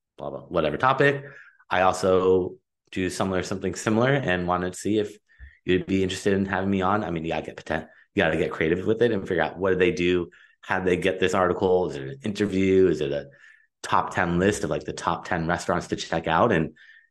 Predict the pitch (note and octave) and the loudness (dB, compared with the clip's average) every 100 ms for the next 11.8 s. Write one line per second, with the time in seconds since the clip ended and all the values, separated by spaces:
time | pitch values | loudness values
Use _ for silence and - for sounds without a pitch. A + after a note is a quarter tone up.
0 | - F2 F#2 F#2+ F#2+ F#2 F#2+ F#2+ G2+ G#2 | -2 0 2 2 2 2 0 0 0 0
1 | A#2 G2+ E2+ E2+ F2+ E2+ F#2 E2+ F2+ G2+ | 0 -2 -2 -2 -4 -4 -4 -2 0 0
2 | D3 D3 F2 D#2 F2 F#2 F2+ G2 F2 G2+ | -4 -6 -8 -6 -2 0 0 0 0 0
3 | A2+ E2+ E2+ E2+ D3 A2+ - _ _ _ | 0 -2 -2 0 -2 -2 -8 _ _ _
4 | _ - G#2 - G#2 G2 A2 G#2 G#2 G#2+ | _ -4 -2 0 0 0 -2 2 2 2
5 | G#2 G2 - _ F#2+ G2 A#2+ D3+ D#3 - | 0 -2 -8 _ -6 -2 0 0 -4 -8
6 | _ _ _ _ _ _ _ G2 G2+ F#2+ | _ _ _ _ _ _ _ 0 2 2
7 | F#2+ G#2 - A#2 A#2 A#2 - G#2+ G#2+ G#2+ | 2 0 0 0 0 -4 -6 -4 -4 -2
8 | A2+ A#2+ C3 - F#2+ F#2+ F#2+ F#2+ G#2 G2+ | 0 0 -2 -4 -4 -2 -4 -2 -2 0
9 | G2+ G2+ G#2 G#2+ A#2 - F2+ E2 D#2+ D#2+ | -2 -4 -2 -2 -2 -6 -2 0 0 -4
10 | - _ _ - E2 E2+ D#2 D2+ D#2+ C#2+ | -8 _ _ -8 -4 -2 -2 -2 -2 -4
11 | C#2 G2+ G2+ G#2+ A2 G#2+ D2+ D2+ | -6 -4 0 2 2 0 -4 -6